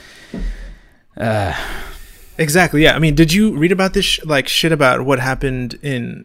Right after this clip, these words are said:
Speaker 2: Oakland at the end of May? This is what I was saying about the Manchurian Candidate shit. I'm, I'm kinda joking there, but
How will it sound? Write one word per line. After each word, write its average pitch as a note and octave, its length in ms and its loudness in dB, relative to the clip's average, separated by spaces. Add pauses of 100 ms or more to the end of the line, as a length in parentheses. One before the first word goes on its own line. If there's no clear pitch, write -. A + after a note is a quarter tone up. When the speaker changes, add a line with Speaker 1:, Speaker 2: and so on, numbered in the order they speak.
(120)
Speaker 2:
Oakland C#3+ 500 -4
at B2 140 -6
the B2 100 -2
end B2+ 120 -2
of B2 100 -4
May? C3 320 -4 (420)
This D#3 120 0
is D3+ 40 0
what C#3+ 80 4
I - 20 2
was B2 140 0
saying B2 220 -2
about A#2+ 260 -6
the - 460 -10
Manchurian B2 520 -8
Candidate B2 440 -10
shit. - 400 -8 (320)
I'm, D3+ 180 0
I'm D3+ 80 0
kinda C#3 180 4
joking A#2 360 -2
there, B2 320 -8
but A2+ 280 -2